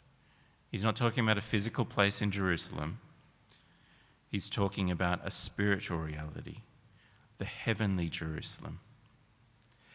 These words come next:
And that gathering of God's people to himself is a constant and eternal reality. We have come to a heavenly Jerusalem.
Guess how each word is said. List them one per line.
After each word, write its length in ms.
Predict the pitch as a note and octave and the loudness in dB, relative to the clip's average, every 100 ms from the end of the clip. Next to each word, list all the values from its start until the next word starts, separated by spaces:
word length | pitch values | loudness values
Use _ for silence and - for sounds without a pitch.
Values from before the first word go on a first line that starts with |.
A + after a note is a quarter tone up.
| - - | -20 -8
And 160 | G2+ F#2 | -2 2
that 380 | A2 A#2+ B2 - | 2 2 -2 4
gathering 800 | A2 G#2+ G#2+ E2+ D#2+ D#2+ F#2 A#2 - - - _ _ F#2+ | 6 6 4 2 2 0 -6 -10 -16 -20 -20 _ _ 0
of 300 | F#2+ F2 - | 0 -2 2
God's 420 | G#2+ A#2+ A#2 - | 4 6 4 -2
people 720 | - A#2+ - F2 D2+ G#2 A#2+ - - - - - | 2 2 2 0 -2 -2 -6 -8 -18 -20 -20 -6
to 260 | - B2 A#2+ | 0 2 2
himself 1120 | A#2 A2 F#2+ - - A2+ - G#2 - - - - - - - - - - | 2 2 2 2 4 4 4 -4 -4 -16 -18 -20 -20 -20 -20 -20 -20 -4
is 200 | F#2+ E2+ | -2 0
a 140 | E2+ | -4
constant 840 | - - A#2 C3 - D3+ D#3 - - - - - _ - | -4 0 2 2 -2 -4 -4 -8 -10 -14 -20 -20 _ -4
and 160 | F2+ E2 | -2 0
eternal 680 | D#2+ - - G#2+ G#2+ G#2+ G#2+ | -2 -4 0 2 2 0 -2
reality. 680 | F#2 F#2 F2 D2+ D#2 D#2 - - - _ _ _ _ _ _ _ - - - - _ - | -2 0 2 0 -2 -6 -10 -16 -20 _ _ _ _ _ _ _ -20 -20 -20 -20 _ 0
We 100 | A2 | 4
have 140 | G2+ | 4
come 240 | - B2 A2 | 4 4 4
to 160 | - G#2+ | 6 4
a 60 | |
heavenly 600 | F#2+ - C3 B2+ A#2 G#2 | 4 0 0 2 4 4
Jerusalem. 760 | F2 F#2 D#2+ D#2+ - - F2 | 2 2 2 0 -2 -4 -8